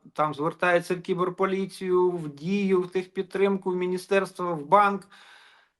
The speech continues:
і нічого не може вдіяти, нічого не може. От я просто спілкуюся з, намагаюся допомогти жертві цього всього, хоч якось.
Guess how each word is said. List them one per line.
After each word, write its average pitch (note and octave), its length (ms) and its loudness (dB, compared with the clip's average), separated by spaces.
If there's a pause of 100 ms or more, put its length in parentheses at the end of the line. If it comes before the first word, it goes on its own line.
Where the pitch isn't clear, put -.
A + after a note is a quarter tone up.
(360)
і G3+ 340 6 (100)
нічого D#3 380 -2
не D3 80 0
може D3+ 240 0
вдіяти, D3+ 500 -2 (200)
нічого F3+ 600 4
не D3+ 120 -2
може. C#3+ 320 -2
От E3+ 180 -2 (320)
я D#3+ 180 4
просто E3 680 -2
спілкуюся F3+ 800 -2
з, - 640 -14
намагаюся E3 600 2
допомогти E3+ 680 -2
жертві D3 520 -2
цього C#3+ 300 -6
всього, C3+ 480 -10
хоч - 260 -14
якось. D#3+ 520 -4